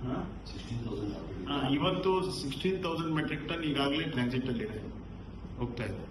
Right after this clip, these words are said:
Speaker 1: ಹಂಗೆ ಡೈಲಿ ಹೋಗುತ್ತೆ ಸಿಕ್ಸ್ಟೀನ್ ಟನ್ನು, ಟ್ವೆಂಟಿ ತೌಸಂಡ್ ಟನ್ನು. ಹೀಗೆ ಒಂದು ಎಂಟತ್ತು ದಿವಸದಲ್ಲಿ ಎಲ್ಲವನ್ನೂ ಕೂಡ ಸಪ್ಲೈ ಮಾಡ್ತಾರೆ.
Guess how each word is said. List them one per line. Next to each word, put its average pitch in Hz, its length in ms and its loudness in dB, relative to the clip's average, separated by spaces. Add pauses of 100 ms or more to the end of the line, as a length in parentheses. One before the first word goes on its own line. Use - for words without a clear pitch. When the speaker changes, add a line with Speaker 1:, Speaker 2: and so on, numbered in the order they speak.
(520)
Speaker 1:
ಹಂಗೆ 190 160 4
ಡೈಲಿ 180 260 6
ಹೋಗುತ್ತೆ 147 340 4
ಸಿಕ್ಸ್ಟೀನ್ 127 380 0
ಟನ್ನು, 113 300 2
ಟ್ವೆಂಟಿ 113 240 0
ತೌಸಂಡ್ 107 380 -2
ಟನ್ನು. 101 240 -4 (680)
ಹೀಗೆ 185 500 2
ಒಂದು 160 200 2
ಎಂಟತ್ತು 156 220 0
ದಿವಸದಲ್ಲಿ 139 400 0
ಎಲ್ಲವನ್ನೂ 131 420 2
ಕೂಡ 131 200 0 (920)
ಸಪ್ಲೈ 131 240 -2
ಮಾಡ್ತಾರೆ. 104 440 -2